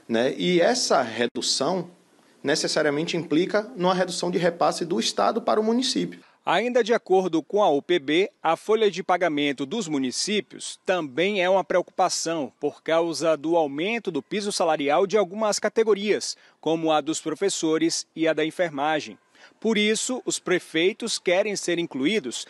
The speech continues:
Speaker 2: em um projeto de lei que tramita no Congresso Nacional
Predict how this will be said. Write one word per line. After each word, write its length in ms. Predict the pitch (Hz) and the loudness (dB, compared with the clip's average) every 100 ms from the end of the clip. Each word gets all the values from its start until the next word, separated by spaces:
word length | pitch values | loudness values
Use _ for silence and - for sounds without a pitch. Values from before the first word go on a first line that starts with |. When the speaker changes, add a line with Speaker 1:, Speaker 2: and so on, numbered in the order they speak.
| - | -8
Speaker 2:
em 100 | 143 | -2
um 80 | 180 | -2
projeto 560 | 208 214 156 160 151 160 | 2 0 2 0 0 -2
de 140 | 180 | -2
lei 280 | 190 156 196 - | 2 2 0 -4
que 140 | 180 | -8
tramita 640 | - 214 214 156 202 269 196 | -4 -2 0 -2 -2 -2 -2
no 120 | - | -2
Congresso 560 | 170 135 139 190 208 180 | -2 -2 2 2 0 -2
Nacional 680 | 156 - 117 135 190 156 | -4 -4 -6 0 0 0